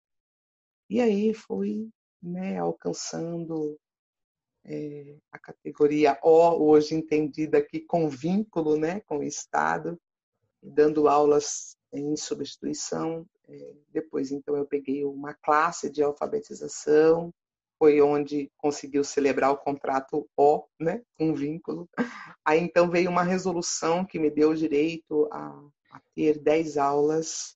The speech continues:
né, como categoria F. Eu já estava como categoria E, e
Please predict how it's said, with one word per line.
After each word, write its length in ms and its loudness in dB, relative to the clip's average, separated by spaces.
né, 140 -10
como 260 -8
categoria 640 -2
F. 640 -2
Eu 80 0
já 140 0
estava 400 -2
como 220 -8
categoria 680 -8
E, 400 -6
e 180 -10